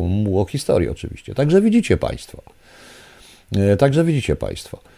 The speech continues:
E, a wy się kłócicie o to, czy Rydzyk lepszy, czy T V N lepsze, bez sensu. Każdy k-, co chce, prawda? E, każdy, k-, ludzie mają różne zdania, ale my się nie powinniśmy kłócić.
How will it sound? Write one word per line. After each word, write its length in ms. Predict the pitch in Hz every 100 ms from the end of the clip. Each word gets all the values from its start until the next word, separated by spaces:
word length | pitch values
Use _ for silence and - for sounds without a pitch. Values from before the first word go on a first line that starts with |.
| - _ -
E, 200 | 117 101
a 140 | - 135
wy 160 | 180
się 140 | 202 156
kłócicie 540 | 127 120 160 - 123
o 120 | 131
to, 140 | 127 113
czy 200 | - 82
Rydzyk 360 | 139 127 120
lepszy, 360 | 123 117 - 113
czy 380 | - 78 78 73
T 160 | 82
V 120 | 76 78
N 260 | 87 123
lepsze, 280 | 113 104 117
bez 260 | 127 143 -
sensu. 460 | 147 92 - - - _ _ _
Każdy 360 | - - 165 170
k-, 200 | 143 151 - _
co 160 | - 117
chce, 320 | - - - 87 - 110
prawda? 400 | 76 64 64 - - - - _ -
E, 440 | 87 82 80 85
każdy, 420 | 82 147 127 127
k-, 100 | 107 104 - - - 98 110
ludzie 300 | 127 135 135
mają 260 | 135 135
różne 280 | 143 113 101
zdania, 360 | 87 92 113 127
ale 80 |
my 100 | 135
się 140 | 135 151
nie 100 | 156
powinniśmy 500 | 160 170 165 - 202
kłócić. 380 | 233 180 78